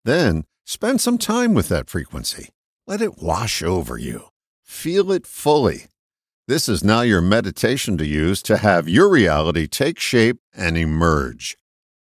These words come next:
I have no idea on the time it'll take from inception to fruition, but here's my suspicion. It'll be a lot shorter than the way you're going about it now. I could have made all this up, and I did.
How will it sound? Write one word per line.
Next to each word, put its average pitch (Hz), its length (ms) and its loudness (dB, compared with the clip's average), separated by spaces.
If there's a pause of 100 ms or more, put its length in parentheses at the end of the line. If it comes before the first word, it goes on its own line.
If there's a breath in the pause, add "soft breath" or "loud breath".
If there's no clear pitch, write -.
(140)
I 92 140 -2
have 104 180 4
no 98 220 4
idea 90 480 4
on 82 180 0
the 78 100 -4
time 98 320 0
it'll 92 200 0
take 98 340 2
from 90 180 2
inception 135 540 0
to 135 180 0
fruition, 131 760 0 (360)
but 120 140 -2
here's 143 320 4
my 131 160 2
suspicion. 117 680 -2 (560)
It'll 101 180 4
be 87 180 2
a 78 80 2
lot 92 340 0
shorter 117 480 2
than 80 220 0
the 80 80 0
way 95 160 4
you're 98 120 4
going 90 320 2
about 104 300 2
it 110 140 -2
now. 78 420 -2 (540)
I 151 140 0
could 185 140 2
have 127 120 0
made 135 240 4
all 147 160 6
this 147 260 2
up, 180 260 2 (280)
and 90 160 -2
I 98 100 4
did. 117 480 2